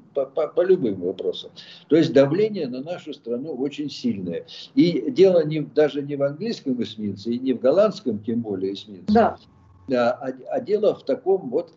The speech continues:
Speaker 1: а, м, а, подготовленной и осуществляемой пос-, на постоянной основе. Я абсолютно уверен, что и дальше будут происходить такие, такие же, э, события, а,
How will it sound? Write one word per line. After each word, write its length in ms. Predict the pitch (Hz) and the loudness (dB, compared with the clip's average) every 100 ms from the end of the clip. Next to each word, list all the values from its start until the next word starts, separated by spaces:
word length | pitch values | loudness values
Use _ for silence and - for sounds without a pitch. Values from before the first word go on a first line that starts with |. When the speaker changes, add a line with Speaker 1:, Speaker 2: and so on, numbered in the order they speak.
| _ _ - | _ _ -2
Speaker 1:
а, 180 | 131 127 | 0 0
м, 480 | 127 131 127 131 123 | -2 -8 -6 -6 -6
а, 400 | 123 120 120 120 120 117 117 _ - | -4 -4 -4 -6 -8 -10 -14 _ 2
подготовленной 1000 | 151 135 143 - 185 202 180 143 110 107 | 2 4 2 2 -4 -4 -10 -10 -12 -10
и 140 | 113 165 | -4 -4
осуществляемой 1200 | - 131 131 110 127 - 113 147 180 175 135 - _ _ - | -4 -8 -10 -10 -10 -10 -6 -2 -2 -4 -8 -8 _ _ -2
пос-, 220 | 131 - | 0 -2
на 160 | 143 135 | 0 2
постоянной 720 | 143 - 131 117 117 151 185 | 2 0 0 0 0 0 2
основе. 400 | 170 - 135 107 | 2 0 -2 0
Я 160 | 113 135 | 2 2
абсолютно 600 | - - 117 170 185 147 | 0 -4 -2 -2 -4 -6
уверен, 380 | 147 139 131 117 | -4 -2 -2 -2
что 200 | - 120 - | -8 -10 -4
и 160 | 180 190 | -2 -2
дальше 500 | - 120 131 - 156 | 2 4 4 -2 -12
будут 380 | 143 143 135 - | -14 -14 -14 -14
происходить 600 | 135 131 - 120 117 110 | -14 -12 -10 -8 -8 -2
такие, 440 | 110 107 113 110 - - - | -2 -2 -6 -10 -12 -20 2
такие 420 | 123 123 135 127 | 2 6 8 6
же, 280 | - 107 - - - _ | 6 -2 -2 -12 -20 _
э, 760 | 120 117 113 110 117 107 104 104 | 0 2 2 2 -2 -6 -6 -6
события, 720 | - 117 110 120 113 107 104 - _ _ | 2 2 4 0 0 -6 -6 -10 _ _
а, 720 | - 107 104 101 104 98 98 | -2 0 2 0 -2 -2 -6